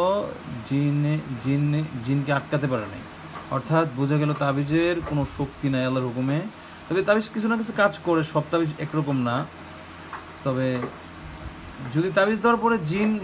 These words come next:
শরীরে আসেই, ক্ষতি করেই, তাহলে এটাগুলোর কাজ কি ছিল আসলে মূলত? যদি আমার উদ্দেশ্য থাকে পাঁচশো, এক হাজার টাকা পকেটে নেব, আর সেটা উসিলা যদি হয় তাবিজ, তাহলে এটা তো আমার ফলস কাজ।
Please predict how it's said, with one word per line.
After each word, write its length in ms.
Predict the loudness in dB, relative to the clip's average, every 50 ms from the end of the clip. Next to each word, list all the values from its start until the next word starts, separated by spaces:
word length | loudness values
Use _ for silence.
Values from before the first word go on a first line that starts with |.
| -4 -2
শরীরে 280 | -2 0 0 2 2 2
আসেই, 480 | 2 2 2 0 2 0 0 2 2 0 0
ক্ষতি 240 | -2 -4 -4 -2 -4 -2 2
করেই, 280 | 2 4 6 6 4 4
তাহলে 260 | 4 4 2 2 2 2 0
এটাগুলোর 340 | 0 0 -2 0 -2 -2 0 2
কাজ 200 | 4 4 4 2 0 -8 -12 -2
কি 80 | 2 2 2
ছিল 200 | 4 2 0 2 2
আসলে 200 | 0 0 -2 -2
মূলত? 280 | 0 0 0 0 -2 -6 -10 -10 -12 -12 -12 -12 -12 -12 -12 -14 -12 -8 0 0
যদি 120 | 2 4 4
আমার 180 | 4 4 4 4
উদ্দেশ্য 300 | 4 2 0 0 0 2
থাকে 200 | 2 2 2 2 2
পাঁচশো, 220 | 0 0 2 2 2
এক 60 | 2
হাজার 180 | 2 2 0 0
টাকা 120 | 0 -2 0
পকেটে 300 | 0 2 2 2 2 2 0
নেব, 120 | 2 2 2 2 0 -2 -8 -14 -16 -16 -16 -16 -8 -6
আর 80 | -6 -2
সেটা 160 | 2 2 4 4
উসিলা 260 | 4 2 2 2 2
যদি 180 | 2 4 2 4
হয় 160 | 2 4 4 4
তাবিজ, 300 | 4 4 4 2 0 0 -6 -12 -14 -14 -14 -14 -14 -14 -14 -14 -14 -4 2
তাহলে 240 | 2 4 4 4 2 0 -2 -6 -12 -14 -14 -14 -14 -14 -10 -4
এটা 120 | -4 -2 0
তো 60 | 2
আমার 160 | 2 4 2 2 2 2
ফলস 240 | 2 2 2 2 0 -4
কাজ। 180 | -6 -6 -6